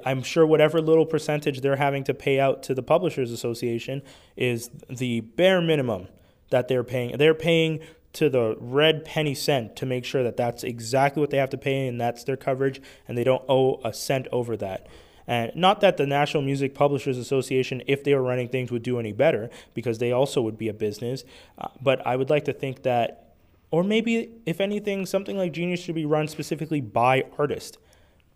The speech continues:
I don't know. I don't know what the resolution is here. Uh, I think two big f-, people, two big organizations,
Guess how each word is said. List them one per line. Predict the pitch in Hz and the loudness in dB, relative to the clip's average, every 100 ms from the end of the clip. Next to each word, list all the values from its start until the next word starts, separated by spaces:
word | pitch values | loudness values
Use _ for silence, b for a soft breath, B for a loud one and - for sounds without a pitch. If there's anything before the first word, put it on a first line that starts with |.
| _ _ - | _ _ 0
I | 175 | 4
don't | 160 | 4
know. | 113 104 | 2 -2
I | - | 0
don't | 190 | 2
know | 196 | 2
what | 196 | 2
the | 190 | 4
resolution | 165 156 151 151 151 143 | 4 4 2 0 -2 -6
is | 135 | -2
here. | 147 139 139 - | 0 0 0 -4
Uh, | 113 - | -6 -4
I | 120 | -4
think | 165 156 - | -2 -2 -2
two | 180 170 | 0 0
big | 143 147 147 - - _ _ - - | 2 2 2 -4 -14 _ _ -20 -20
f-, | - - | -20 -8
people, | - 160 165 | -2 0 -2
two | - - 226 | -4 2 4
big | 196 180 | 4 4
organizations, | 170 165 147 139 139 143 156 151 | 4 4 0 2 0 0 -4 -6